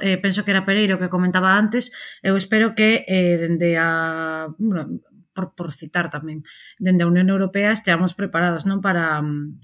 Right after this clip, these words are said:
para unha nova chegada máis ou menos masiva de refuxiados a raíz disto, porque, bueno, hai,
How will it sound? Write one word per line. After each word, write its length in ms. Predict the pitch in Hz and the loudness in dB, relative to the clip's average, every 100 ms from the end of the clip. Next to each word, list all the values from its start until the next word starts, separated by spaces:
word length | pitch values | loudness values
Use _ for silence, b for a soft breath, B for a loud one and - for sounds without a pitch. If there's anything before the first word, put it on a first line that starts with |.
| _ | _
para 320 | 175 165 165 | -2 0 0
unha 160 | 180 180 | 2 2
nova 240 | 180 175 | 2 0
chegada 800 | 170 180 180 175 180 180 180 170 B B B | 0 0 2 2 4 4 2 0 B B B
máis 240 | 196 190 196 | 0 2 4
ou 80 | |
menos 240 | 196 190 180 | 4 4 2
masiva 400 | 185 175 208 190 | 0 2 0 2
de 180 | 185 185 | 2 2
refuxiados 560 | 180 175 175 202 185 175 | 0 -2 0 0 0 -2
a 80 | 170 | -2
raíz 160 | 180 | -2
disto, 400 | 175 202 - 220 | 0 -2 -4 -6
porque, 240 | 202 180 175 | -6 -4 -2
bueno, 240 | 190 160 | 0 0
hai, 320 | 170 196 202 | 0 -2 -4